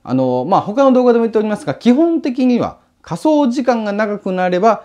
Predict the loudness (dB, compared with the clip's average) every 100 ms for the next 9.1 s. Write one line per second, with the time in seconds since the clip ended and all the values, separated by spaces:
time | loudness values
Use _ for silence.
0 | _ -2 0 2 0 2 2 2 4 4
1 | 4 0 -2 -4 -2 -4 -4 -8 -4 -4
2 | -4 -10 -10 -12 -8 -4 0 0 0 -2
3 | 0 -2 -4 -6 -6 -4 -2 0 0 -2
4 | -4 0 2 2 2 0 0 0 -2 -2
5 | -4 -6 -12 -10 -10 -10 -12 -14 -18 -20
6 | -20 -20 _ _ -6 -2 2 4 4 2
7 | 0 -4 -4 -4 -2 -2 -2 -4 -8 -8
8 | -4 -4 -4 -10 -12 -2 -2 -2 -10 -20